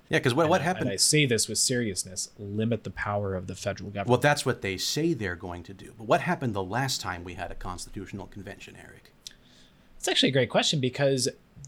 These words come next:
Speaker 2: there hasn't
Speaker 1: We got
Speaker 2: been
Speaker 1: the
Speaker 2: one, except
Speaker 1: Constitution,
Speaker 2: for the
Speaker 1: is what
Speaker 2: original
Speaker 1: happened.
Speaker 2: one, yeah.
Speaker 1: Yeah,
Speaker 2: <laughs>
Speaker 1: we got the Constitution. That's the last time we had one of these. Other than that, every amendment's been passed via the Article six route, uh, which is basically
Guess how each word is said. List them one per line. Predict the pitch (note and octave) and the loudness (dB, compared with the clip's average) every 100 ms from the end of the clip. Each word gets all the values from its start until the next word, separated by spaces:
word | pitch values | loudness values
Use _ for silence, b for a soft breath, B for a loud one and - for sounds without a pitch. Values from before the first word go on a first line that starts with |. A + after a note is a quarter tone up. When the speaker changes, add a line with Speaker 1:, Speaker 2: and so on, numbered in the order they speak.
| - | -2
Speaker 2:
there | D3 D3+ D3+ D3+ C3+ | 4 4 4 2 0
hasn't | - - F3 A#3+ - A#2+ - _ _ _ _ - - | -2 -6 -4 -4 -4 -8 -16 _ _ _ _ -16 2
Speaker 1:
We | C3 | 6
got | C#3+ C#3+ | 6 6
Speaker 2:
been | C3 | 2
Speaker 1:
the | B2+ | 0
Speaker 2:
one, | C3+ | 2
except | D3+ A#2+ | 2 2
Speaker 1:
Constitution, | E3 F#3+ F#3 | 4 4 4
Speaker 2:
for | D#3+ | 0
the | D3+ D#3 | 0 -2
Speaker 1:
is | D3 | 0
what | D3+ | 6
Speaker 2:
original | G3+ G3+ B2+ | 6 8 6
Speaker 1:
happened. | A2 | 4
Speaker 2:
one, | G#2+ A2 G#2+ | 2 -2 2
yeah. | D#3 B2 | 4 6
Speaker 1:
Yeah, | B2 C#4+ A#3+ - | 8 10 8 6
Speaker 2:
<laughs> | F#3+ | 4
Speaker 1:
we | |
got | D3 F3+ F#3 | 6 6 6
the | D#3 | 2
Constitution. | B2 G#2+ - - G#2 - | 2 0 -4 -6 -6 2
That's | C#3+ G#3 | 4 6
the | |
last | F#3+ F#3+ | 6 4
time | - F3 | 4 4
we | C#3 | 6
had | C#3+ | 4
one | C3+ | 4
of | B2+ | 2
these. | B2 B2 B B | 2 0 B B
Other | C#3+ G#3+ | 4 4
than | F#3 B2+ | 4 4
that, | E3+ C#3 - | 4 2 0
every | D3+ F#3 A#3+ | 0 4 2
amendment's | A#2+ C3+ C#3 - | 4 2 0 -2
been | G2+ | -6
passed | F#2 G#2+ G#2 | -2 0 0
via | G2+ G#2+ G#2+ | 0 0 0
the | A2 | -2
Article | A#2 A2+ A2 | -2 -2 -2
six | G2 - G#3+ - - | -2 0 0 -2 -2
route, | G2 - - b b b b _ | -2 -4 -16 b b b b _
uh, | - | 2
which | G#2 B2 | 4 4
is | A#2 F#2+ | 2 2
basically | C3+ C3+ B2+ A#2 G2+ | 2 2 0 0 -2